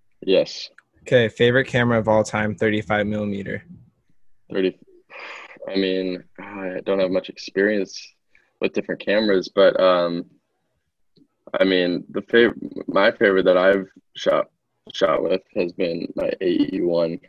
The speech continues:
Speaker 1: Small, simple, easy to use,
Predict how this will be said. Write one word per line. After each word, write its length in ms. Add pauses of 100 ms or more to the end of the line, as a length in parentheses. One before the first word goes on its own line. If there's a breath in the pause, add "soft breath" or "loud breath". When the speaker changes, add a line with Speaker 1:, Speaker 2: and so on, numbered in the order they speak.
(580)
Speaker 1:
Small, 480
simple, 600
easy 260
to 100
use, 680